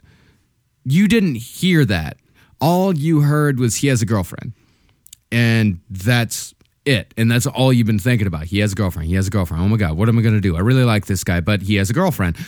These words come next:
Uh, but he's, we're doing all this, uh, fucking touching stuff and all that, but he has a girlfriend." Like, that's, you keep saying, but you have, what you haven't told yourself is, uh, he hasn't seen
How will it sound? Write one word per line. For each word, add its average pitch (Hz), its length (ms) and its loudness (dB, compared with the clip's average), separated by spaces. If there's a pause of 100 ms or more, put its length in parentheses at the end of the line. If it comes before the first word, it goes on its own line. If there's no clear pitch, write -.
(180)
Uh, 110 200 2
but 131 200 2
he's, 117 320 -2
we're 98 100 -4
doing 107 220 -2
all 110 100 0
this, 107 240 -2
uh, 101 300 0
fucking 98 220 -2
touching 156 320 0
stuff 98 200 -2
and 117 80 0
all 113 120 0
that, 156 200 0
but 120 100 0
he 113 80 2
has 117 120 0
a 127 40 -2
girlfriend." 120 460 -2
Like, 92 140 -2
that's, 123 240 -2
you 107 140 -4
keep 127 240 -2
saying, 151 380 2 (320)
but 135 140 2
you 117 160 2
have, 147 280 2
what 147 200 0
you 139 120 4
haven't 165 320 2
told 143 200 2
yourself 117 460 0
is, 113 400 0 (480)
uh, 104 380 0
he 113 220 0
hasn't 107 440 0
seen 98 420 0